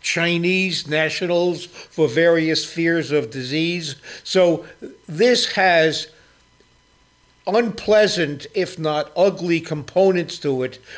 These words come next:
which have a history. So if I am and others are concerned, it's not without good cause. There has been a history of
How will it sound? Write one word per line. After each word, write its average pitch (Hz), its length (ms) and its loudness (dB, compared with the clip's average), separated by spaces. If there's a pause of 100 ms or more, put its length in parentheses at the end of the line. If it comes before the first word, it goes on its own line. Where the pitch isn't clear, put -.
which 185 260 2
have 220 240 2
a 190 60 2
history. 127 640 -2 (200)
So 165 520 4 (140)
if 170 240 2
I 185 200 4
am 175 440 2
and 156 180 0
others 165 340 4
are 143 140 4
concerned, 160 760 0 (220)
it's 170 240 -4
not 175 440 2 (260)
without 156 460 0
good 156 220 -4
cause. 147 560 2 (260)
There 190 260 4
has 175 160 2
been 156 220 0
a 151 80 0
history 139 880 -2 (340)
of 156 440 2